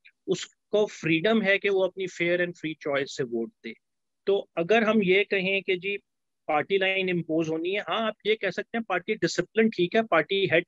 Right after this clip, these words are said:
कह दे भी हमारी ये policy है कि फलां फलां को आपने vote देना है। अगर एमपीए की मर्जी है वो उसको दे, नहीं है मर्जी तो वो जिस मर्जी को दे।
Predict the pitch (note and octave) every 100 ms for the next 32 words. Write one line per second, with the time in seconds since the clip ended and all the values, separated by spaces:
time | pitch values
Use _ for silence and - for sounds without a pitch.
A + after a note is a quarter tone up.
0 | - D#3+ F#3 F#3 F#3+ D#3 C#3 D#3+ F3 F3
1 | C#3 C3+ - F3+ D#3 E3 E3+ - D3 C#3+
2 | D3 D3+ D3+ - C#3+ - - B2+ - D3
3 | C3 C3+ B2+ B2 D3 A3+ - - _ D3
4 | D#3+ G3 E3+ E3+ G3 G#3 G#3 F#3+ D#3 C#3+
5 | G#3+ G#3+ A3 - _ - F3+ - G3+ D#3+
6 | F#3 G#3+ E3+ F3+ A3+ G#3+ G3+ F#3+ E3+ G3+
7 | F#3+ F#3 F#3+ E3+ E3 - C3+ A#2 C3 B2
8 | B2 A#2